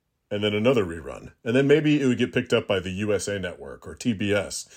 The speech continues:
in syndication. Well, every single time that that happened, there would be compensation, there would be residuals. Let's say right now, you write something that appears directly onto Netflix or Hulu,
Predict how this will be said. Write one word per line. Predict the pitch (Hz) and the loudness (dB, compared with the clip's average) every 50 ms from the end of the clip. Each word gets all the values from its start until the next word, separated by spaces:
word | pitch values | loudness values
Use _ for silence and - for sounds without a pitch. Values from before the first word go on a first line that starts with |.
| - - - | -20 -12 -8
in | 107 92 | -6 -4
syndication. | - - 110 98 101 95 - 113 107 92 - - 65 62 - - - - - - | -2 -2 0 0 -2 0 0 0 0 0 -2 -4 -6 -10 -16 -18 -20 -20 -10 0
Well, | - 110 - | 2 2 6
every | 123 160 165 165 160 | 6 4 6 6 2
single | 139 - 151 143 127 113 104 | 4 4 4 4 6 4 4
time | - - - 143 156 120 98 95 92 87 87 - - _ | 4 2 0 0 0 2 0 -2 -4 -6 -8 -10 -12 _
that | - 104 90 | -4 -2 0
that | 104 95 92 | 2 0 0
happened, | 90 156 180 160 - - - 69 65 95 - - _ _ _ - - _ _ _ _ | 0 -2 -2 -2 -2 -6 -10 -10 -10 -12 -14 -14 _ _ _ -20 -20 _ _ _ _
there | - 98 90 95 | 0 0 2 2
would | 101 90 | 2 0
be | 104 101 90 | 0 -4 -4
compensation, | - - 104 90 85 - 87 82 - - 87 76 76 - - - - | -2 -4 -4 -4 -4 -6 -6 -6 -4 -4 -4 -4 -6 -8 -8 -10 -12
there | - 85 85 | -10 -8 -8
would | 90 78 | -8 -8
be | - | -10
residuals. | 87 73 76 80 80 101 95 - - - - 52 - - - - _ _ _ _ _ _ _ _ _ _ _ _ - | -10 -10 -8 -8 -8 -8 -6 -6 -6 -8 -8 -10 -8 -10 -10 -10 _ _ _ _ _ _ _ _ _ _ _ _ -8
Let's | 110 98 123 135 - | 2 4 4 4 6
say | - - 120 110 107 107 | 6 4 6 8 8 8
right | 95 95 92 90 85 87 | 6 4 0 0 2 4
now, | 123 165 180 143 117 98 92 110 120 123 _ _ _ _ _ _ _ _ | 4 6 6 6 4 2 2 0 0 -2 _ _ _ _ _ _ _ _
you | - 101 107 120 135 123 | -4 0 2 4 4 4
write | 101 98 113 110 117 127 | 6 6 6 6 6 4
something | - - 117 107 101 95 110 110 117 113 104 | 2 0 0 0 -2 0 0 0 0 2 2
that | 104 104 107 117 - - _ - | 2 2 2 0 -2 -6 _ -10
appears | - 104 - - 107 107 117 117 117 117 104 | -10 -8 -6 -4 -2 -2 0 0 0 -2 -4
directly | - - 98 90 117 131 127 - 131 120 107 104 | -6 -6 -4 0 0 -2 -2 -2 -4 0 2 2
onto | 104 110 117 123 123 123 - 113 117 127 | 2 2 2 0 0 0 -2 0 2 2
Netflix | 113 107 127 - - - 131 135 127 - | 4 4 2 0 2 0 0 0 0 0
or | 135 120 | 0 2
Hulu, | 123 139 139 151 170 185 202 - | 2 2 2 2 0 -2 -4 -8